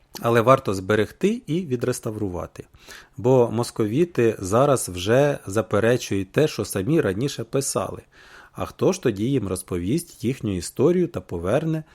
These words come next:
рідну мирянську ідентичність? На це відео про родину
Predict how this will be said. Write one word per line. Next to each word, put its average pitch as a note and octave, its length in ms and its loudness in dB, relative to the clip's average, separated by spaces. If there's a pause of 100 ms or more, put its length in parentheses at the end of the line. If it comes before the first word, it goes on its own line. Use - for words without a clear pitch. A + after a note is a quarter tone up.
(200)
рідну G#2 580 -2 (100)
мирянську G2+ 600 -4
ідентичність? A2 760 -6 (580)
На B2+ 120 0
це B3 160 0
відео F#2+ 400 0
про A2+ 420 2 (200)
родину A2 680 2